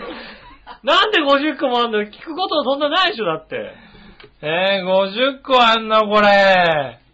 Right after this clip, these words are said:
Speaker 2: えーっと、まず相手の名前をフルネームで教えてください。これだってパーソナリティ紹介に書いてあるだろ。
Speaker 1: 書いてあるでしょ、だって。
Speaker 2: ねえ。
Speaker 1: うん。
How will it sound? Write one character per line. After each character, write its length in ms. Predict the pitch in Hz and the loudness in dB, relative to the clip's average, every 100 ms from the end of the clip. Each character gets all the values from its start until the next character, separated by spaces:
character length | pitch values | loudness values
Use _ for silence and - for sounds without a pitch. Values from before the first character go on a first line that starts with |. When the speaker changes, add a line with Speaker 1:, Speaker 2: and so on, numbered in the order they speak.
| _ _ _ _ _ _ _ - | _ _ _ _ _ _ _ -8
Speaker 2:
え 600 | 165 160 147 143 131 123 | -4 -2 0 0 -2 -8
ー 40 | |
っ 40 | _ | _
と、 280 | 123 120 - _ - - | -8 -6 -10 _ -20 -2
ま 160 | 247 | 0
ず 60 | 254 | 2
相 240 | 185 262 | 2 0
手 120 | 254 269 | -2 0
の 280 | 262 247 156 | 0 0 -2
名 200 | 151 190 | -2 2
前 220 | 233 254 | 4 4
を 80 | 214 | 2
フ 100 | 214 | 0
ル 80 | |
ネ 120 | 208 226 | 0 -2
ー 80 | |
ム 80 | 185 | -2
で 80 | 143 | -4
教 220 | 131 131 | -4 -6
え 40 | 127 | -6
て 80 | |
く 200 | 117 110 107 | -6 -6 -6
だ 80 | |
さ 100 | 104 104 | -6 -6
い。 60 | - _ _ _ - _ - - - _ _ _ _ - - _ _ _ 247 262 | -12 _ _ _ -20 _ -20 -20 -20 _ _ _ _ -20 -20 _ _ _ -20 -8
こ 80 | 330 | -2
れ 80 | 320 | -2
だ 120 | - | -2
っ 20 | 359 | -4
て 80 | |
パ 120 | - 311 | 2 2
ー 40 | 330 | 2
ソ 20 | |
ナ 240 | 381 359 | 2 0
リ 40 | 349 | 0
テ 100 | 330 | -2
ィ 500 | 311 294 254 254 - | -2 -4 -8 -14 -10
紹 240 | 294 294 | -6 -2
介 160 | 202 147 | -2 0
に 80 | |
書 80 | 254 | 2
い 40 | 285 | 2
て 40 | |
あ 60 | 170 | 2
る 60 | |
だ 80 | 127 | 2
ろ。 120 | 311 330 | 0 0
Speaker 1:
書 40 | |
い 0 | |
て 80 | 269 | 0
あ 40 | |
る 100 | 226 | -2
で 80 | 160 | -6
し 80 | 139 | -10
ょ、 60 | 120 | -14
だ 60 | |
っ 20 | 110 | -14
て。 200 | _ 104 | _ -20
Speaker 2:
ね 280 | 98 208 | -10 -2
え。 380 | 269 190 127 95 | 0 0 -2 -8
Speaker 1:
う 40 | 113 | -12
ん。 380 | 110 92 85 | -12 -14 -20